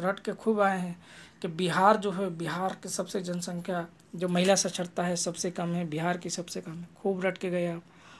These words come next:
लेकिन यहाँ तो पूछ लिया आप, आप क्या करें? तो इसमें देखिए, देखिए, दिए गए राज्यों में जो स्थिति है, सबसे कम जो साक्षरता है, वो राजस्थान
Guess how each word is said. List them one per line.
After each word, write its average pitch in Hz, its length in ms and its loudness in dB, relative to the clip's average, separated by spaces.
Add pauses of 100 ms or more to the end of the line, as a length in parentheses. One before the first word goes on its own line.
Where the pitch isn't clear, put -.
(160)
लेकिन 180 260 0
यहाँ 180 180 2
तो 180 80 -6
पूछ 170 280 -8
लिया 170 240 -2
आप, 160 80 -8 (1200)
आप 165 180 -2
क्या 175 160 2
करें? 170 280 -2 (500)
तो 269 80 0
इसमें 233 360 6
देखिए, 240 220 6
देखिए, 202 280 2
दिए 220 240 6
गए 254 140 10 (140)
राज्यों 190 400 6
में 233 120 6
जो 202 200 2
स्थिति 220 380 0
है, 185 220 2 (480)
सबसे 240 380 4 (160)
कम 254 240 6
जो 202 140 2
साक्षरता 180 500 2
है, 220 140 0
वो 247 100 0
राजस्थान 160 600 0